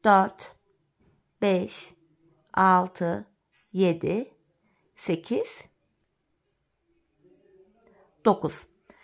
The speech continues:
Şimdi patimizin arka yüzünde ortadaki dokuz ilmeğimizi ters öreceğiz ve çiçeğimizin son çiçeğimizi de kuracağız. Toplam dört ilmek ters öreceğim.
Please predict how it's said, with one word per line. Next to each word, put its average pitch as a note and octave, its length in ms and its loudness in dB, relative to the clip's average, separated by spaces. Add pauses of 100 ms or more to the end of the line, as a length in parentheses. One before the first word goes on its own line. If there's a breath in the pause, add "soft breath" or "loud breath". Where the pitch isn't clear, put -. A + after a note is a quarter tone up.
(140 soft breath)
Şimdi D4+ 420 -2
patimizin C#4 400 -6
arka C4 280 2
yüzünde G#3 260 -2
ortadaki C4 440 -2
dokuz A3+ 240 -2
ilmeğimizi G#3 440 0
ters B3+ 280 0
öreceğiz G3+ 400 -2
ve G3+ 140 -4 (220 loud breath)
çiçeğimizin G#3 520 0
son B3+ 240 0
çiçeğimizi F#3 420 -2
de G#4 100 -4
kuracağız. D#3+ 440 -4 (240 loud breath)
Toplam D4+ 380 0
dört G#4+ 260 2
ilmek G3+ 240 -2
ters F#3+ 280 0
öreceğim. G3 420 -2